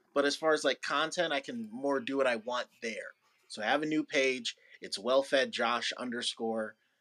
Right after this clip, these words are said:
Uh, check it out. It's gonna be mostly Joker stuff. So that, that's all gonna be there.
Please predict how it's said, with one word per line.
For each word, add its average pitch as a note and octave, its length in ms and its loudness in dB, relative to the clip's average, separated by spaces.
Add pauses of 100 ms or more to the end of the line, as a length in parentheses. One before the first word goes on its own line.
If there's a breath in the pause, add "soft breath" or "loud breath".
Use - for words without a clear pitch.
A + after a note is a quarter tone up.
(200)
Uh, F#2 320 -8 (1200)
check B2 240 0
it A#2 80 6
out. E2+ 320 2 (1500)
It's B3+ 220 6
gonna D#4 200 12
be B3+ 120 6
mostly A3 420 4
Joker E3+ 440 2
stuff. - 420 -10 (680 soft breath)
So C#3+ 360 -2
that, G#3 200 2
that's G3 200 0
all F3 160 4
gonna D3+ 140 -4
be C3+ 140 -8
there. A#2+ 280 -8